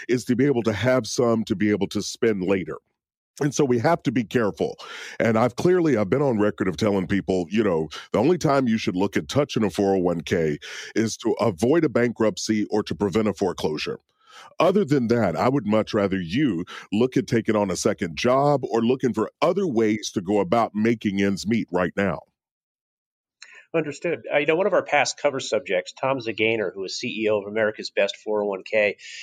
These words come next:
Speaker 2: he said that it was gonna be a Pandora's box that was going to open with the cares Act and that everybody would be taking money from their four oh one K just because it's human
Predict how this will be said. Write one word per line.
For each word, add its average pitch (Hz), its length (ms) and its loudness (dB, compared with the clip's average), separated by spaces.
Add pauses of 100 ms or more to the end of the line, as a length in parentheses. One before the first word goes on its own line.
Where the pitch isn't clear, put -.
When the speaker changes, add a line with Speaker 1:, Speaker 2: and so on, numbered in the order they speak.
(180)
Speaker 2:
he 220 120 0
said 208 200 2
that 175 80 0
it - 20 -2
was 139 120 2
gonna 139 140 0
be 123 140 2
a 107 60 2
Pandora's 120 640 0
box - 640 -2
that 107 80 0
was 107 100 -8
going 117 200 0
to - 80 -4
open 113 360 -2
with 98 100 -8
the 101 60 -4
cares 101 380 0
Act 80 260 0
and 101 100 -8
that 104 160 0
everybody 135 360 2
would 117 100 -2
be 107 80 -4
taking 127 380 -2
money 117 180 0
from 139 240 0
their 123 100 4
four 107 220 0
oh 101 40 -2
one 98 200 -6
K 98 220 0
just - 180 -8
because 107 240 -2
it's 98 180 -6
human 107 220 -6